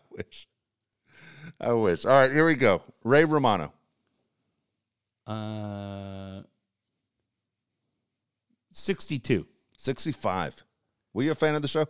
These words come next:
Speaker 2: I like Ray Romano. I
Speaker 1: I
Speaker 2: love
Speaker 1: did too.
Speaker 2: Brad Garrett on that show.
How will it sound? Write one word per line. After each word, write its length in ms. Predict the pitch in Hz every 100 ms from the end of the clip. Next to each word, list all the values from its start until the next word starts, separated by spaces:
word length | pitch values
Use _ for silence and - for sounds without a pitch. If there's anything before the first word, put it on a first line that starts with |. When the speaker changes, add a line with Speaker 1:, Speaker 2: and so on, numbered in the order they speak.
| _ _ _ -
Speaker 2:
I 60 |
like 240 | 143 127 107
Ray 120 | 110
Romano. 480 | 104 104 104 101 101
I 100 | 139
Speaker 1:
I 20 |
Speaker 2:
love 260 | 151 135 127
Speaker 1:
did 60 |
too. 60 | 113
Speaker 2:
Brad 180 | 107 107
Garrett 260 | 101 98 87
on 140 | 87
that 180 | 85 87
show. 240 | - 80